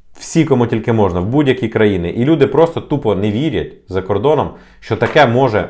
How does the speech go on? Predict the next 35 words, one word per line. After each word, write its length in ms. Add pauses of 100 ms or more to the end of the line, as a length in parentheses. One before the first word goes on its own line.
відбуватися 680
на 80
сьогоднішній 440
день 240 (280)
в 80
Україні. 500 (360)
Вони 180
не 120
вірили 280
колись 280
таке, 260
що 140
таке 220
може 200
в 60
Росії 320
відбуватись, 560
а 100
зараз 320
не 80
віриться, 340
що 140
таке 220
може 200
відбуватися 440
в 20
Україні. 440 (420)
І 100
що 140
найгірше, 440
що 180
це 220
повністю 760 (260)
і 80
максимально 720